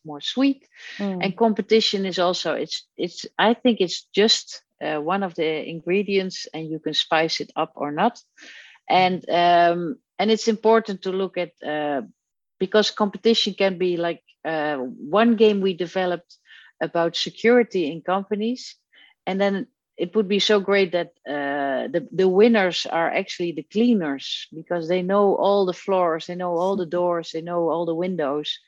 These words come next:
Speaker 1: So they would be the, the heroes of this game. And in that sense,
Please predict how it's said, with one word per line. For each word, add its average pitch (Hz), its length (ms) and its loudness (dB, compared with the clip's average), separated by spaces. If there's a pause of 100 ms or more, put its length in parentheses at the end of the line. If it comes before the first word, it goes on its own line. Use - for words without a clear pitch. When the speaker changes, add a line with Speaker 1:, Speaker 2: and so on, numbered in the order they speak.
(440)
Speaker 1:
So 190 180 0
they 208 240 4
would 233 240 4
be 214 200 2
the, 175 340 0
the 185 100 -4
heroes 175 840 2
of 160 200 -10
this 156 200 -4
game. 156 420 0 (720)
And 180 200 -2
in 190 120 -2
that 233 240 2
sense, 214 500 0